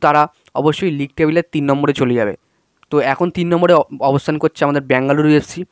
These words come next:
যে ডুরান্ড কাপে চ্যাম্পিয়ন হয়েছিল, সে একসময় লিগ টেবিলের তলায় ছিল এবং তারা নিজেকে প্রমাণ করে দেখিয়ে দিয়েছে যে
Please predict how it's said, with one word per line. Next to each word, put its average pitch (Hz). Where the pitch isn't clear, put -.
যে 156
ডুরান্ড 151
কাপে 160
চ্যাম্পিয়ন 143
হয়েছিল, 156
সে 147
একসময় 151
লিগ 135
টেবিলের 147
তলায় 131
ছিল 147
এবং 156
তারা 135
নিজেকে 143
প্রমাণ 143
করে 156
দেখিয়ে 147
দিয়েছে 143
যে 135